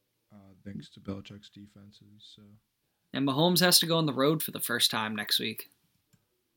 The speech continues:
Speaker 1: That's gonna be tough for him, but I have a lot of faith in that he can get it done.
Speaker 2: You think he can beat him?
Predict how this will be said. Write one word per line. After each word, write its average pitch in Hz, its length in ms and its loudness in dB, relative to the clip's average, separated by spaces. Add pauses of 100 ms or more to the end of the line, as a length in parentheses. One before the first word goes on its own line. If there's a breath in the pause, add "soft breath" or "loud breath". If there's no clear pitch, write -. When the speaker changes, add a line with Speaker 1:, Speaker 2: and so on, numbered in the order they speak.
(420)
Speaker 1:
That's - 160 -20
gonna 104 120 -12
be 104 80 0
tough 104 240 -2
for 98 240 -8
him, 98 220 -12 (160)
but 98 160 -20 (640)
I 131 300 6
have 135 340 6
a 107 300 -4
lot 101 240 4
of 104 100 0
faith 101 360 -4
in 104 120 -8
that 95 180 -16 (460)
he 107 100 -20
can 104 120 -20
get 90 100 -16
it 92 80 -16
done. 98 260 -12 (2750)
Speaker 2:
You 160 100 0
think 143 220 2
he 143 100 0
can 131 160 0
beat 143 140 4
him? 180 180 -2